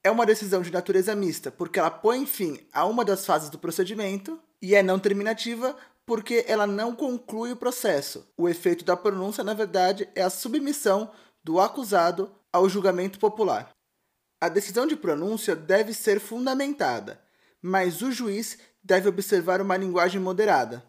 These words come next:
A decisão deve se limitar a mencionar os elementos que indicam a materialidade do fato e não os elementos que levam o juiz a concluir pela existência do crime. Além disso, o juiz deve indicar os elementos, os indícios de autoria ou de participação.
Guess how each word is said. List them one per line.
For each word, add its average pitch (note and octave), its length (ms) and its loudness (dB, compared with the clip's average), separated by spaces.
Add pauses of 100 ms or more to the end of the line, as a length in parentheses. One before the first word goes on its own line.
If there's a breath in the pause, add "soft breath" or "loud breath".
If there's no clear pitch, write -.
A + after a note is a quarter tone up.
(220)
A E3+ 100 2
decisão G3+ 520 2
deve G3 240 2
se - 240 -8
limitar G#3+ 640 0
a - 80 2
mencionar F#3+ 760 -2 (140)
os E3 140 -4
elementos F3+ 500 -2
que - 140 -10
indicam D#3 560 -8
a C3+ 100 -2
materialidade E3 760 2
do G3 100 -2
fato G3 540 -2 (160)
e G#3+ 80 -2
não A#3 280 0
os A3+ 120 -4
elementos G3 560 0
que - 120 -6
levam G3 440 2
o F3+ 40 -4
juiz E3 240 -8
a E3+ 60 -2
concluir F#3 540 -4
pela G#3+ 260 6
existência G#3+ 460 2
do G#3 100 -2
crime. C#3+ 420 -4 (480)
Além F3+ 340 0
disso, G#3+ 360 -6
o - 20 -4
juiz F#3 240 -6
deve F#3+ 280 0
indicar F3+ 340 -2
os F3+ 100 -6
elementos, F#3+ 680 -2
os E3 140 -8
indícios G#3+ 600 -6
de E3 80 -4
autoria G#3+ 580 2
ou G#3+ 160 4
de G#3 100 -8
participação. A#3 840 -6